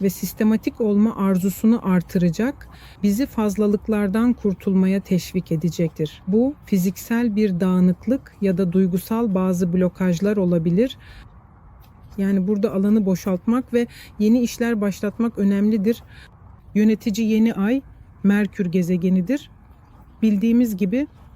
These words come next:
Merkür öncelikle zeka, iletişim, düşünme yeteneğimiz ve bilgiyi analiz etme kabiliyetimizi simgeler ve Başak Burcu'ndaki yeni ay bağlamında Merkür'ün etkisi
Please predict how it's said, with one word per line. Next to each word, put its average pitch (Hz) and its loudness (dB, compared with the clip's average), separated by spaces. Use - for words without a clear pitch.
Merkür 226 0
öncelikle 214 0
zeka, 190 -2
iletişim, 190 -2
düşünme 208 0
yeteneğimiz 190 0
ve 180 0
bilgiyi 214 0
analiz 208 0
etme 196 0
kabiliyetimizi 190 -2
simgeler 202 0
ve 233 0
Başak 254 -4
Burcu'ndaki 202 -2
yeni 247 0
ay 226 -2
bağlamında 180 -2
Merkür'ün 208 0
etkisi 170 -6